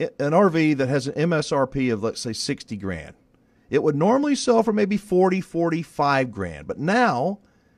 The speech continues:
because of financial problems, that dealer's willing to sell you that same R V, that brand new R V,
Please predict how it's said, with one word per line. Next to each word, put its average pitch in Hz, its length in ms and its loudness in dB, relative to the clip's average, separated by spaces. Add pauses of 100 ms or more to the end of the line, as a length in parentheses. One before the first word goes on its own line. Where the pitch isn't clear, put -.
(240)
because 160 320 4
of 156 280 0
financial 175 760 2
problems, 175 560 -2
that 151 160 2
dealer's 175 320 -2
willing 165 200 -4
to 127 80 -4
sell 226 320 -2
you 185 100 -4
that 151 160 -2
same 208 320 -4
R 196 140 -2
V, 180 160 -2
that 165 180 0
brand 269 300 4
new 277 120 2
R 240 160 6
V, 220 280 0